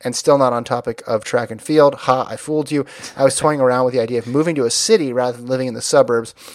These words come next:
and was looking at the best areas around Philly, and Conshohocken was up there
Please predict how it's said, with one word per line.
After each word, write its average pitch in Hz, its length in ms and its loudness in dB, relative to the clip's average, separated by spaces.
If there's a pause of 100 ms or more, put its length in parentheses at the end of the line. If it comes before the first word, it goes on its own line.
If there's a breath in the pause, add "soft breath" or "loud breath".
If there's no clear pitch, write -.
(180 loud breath)
and 127 100 -6
was 127 160 -2
looking 135 220 -4
at 123 60 -6
the 117 80 -6
best 117 280 -2
areas 117 280 -4
around 110 220 -6
Philly, 131 440 0
and - 160 -12
Conshohocken 123 720 -4
was 110 180 -8
up - 220 0
there 123 240 6